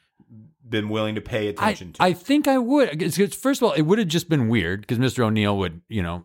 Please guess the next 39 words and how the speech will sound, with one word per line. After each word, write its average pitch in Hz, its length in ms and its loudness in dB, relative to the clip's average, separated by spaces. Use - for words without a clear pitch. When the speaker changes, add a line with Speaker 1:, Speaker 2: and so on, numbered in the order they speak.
Speaker 2:
never 95 420 0
was 90 240 -6
like, 85 260 -6
"Let 220 180 2
me 202 140 2
tell 143 260 2
you 127 160 2
how 113 220 2
this 110 240 -4
go," 101 360 0
you 120 140 0
know, 120 140 2
Speaker 1:
Right. 120 80 0
Speaker 2:
or, 117 120 -2
so 175 220 2
I 156 160 2
think 208 180 0
I - 20 4
would 185 140 2
have 139 80 0
been 123 180 0
really 147 520 2
intrigued. 113 920 -2
Speaker 1:
Okay. 101 240 -12
Speaker 2:
And 131 480 0
I 139 120 2
also 165 520 0
always 160 380 2
thought 147 200 4
of 127 80 -4
him 139 120 0
as 110 100 0
a 104 60 0
very 135 260 2
kind 170 760 -4
man, 240 460 -2
and 147 400 2
he 160 140 2
was 156 360 2